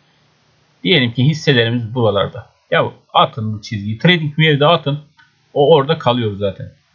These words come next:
Şu üçüncü de mutlaka altın vuruşu yapın arkadaşlar. Biz her zaman bunları size öğütledik. Bunları tavsiye ettik. Ha, tutan tuttu. Ha, tutamayan içinse söyleyecek bir şeyimiz yok arkadaşlar.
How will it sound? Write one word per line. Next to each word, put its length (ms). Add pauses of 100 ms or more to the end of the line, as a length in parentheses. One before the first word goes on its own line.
(480)
Şu 160
üçüncü 520
de 80
mutlaka 800
altın 340
vuruşu 360
yapın 360
arkadaşlar. 600 (380)
Biz 240
her 120
zaman 360 (180)
bunları 640 (100)
size 260
öğütledik. 720
Bunları 360
tavsiye 440
ettik. 400 (840)
Ha, 140
tutan 460
tuttu. 480 (580)
Ha, 200
tutamayan 460
içinse 540
söyleyecek 520
bir 100
şeyimiz 360
yok 180
arkadaşlar. 580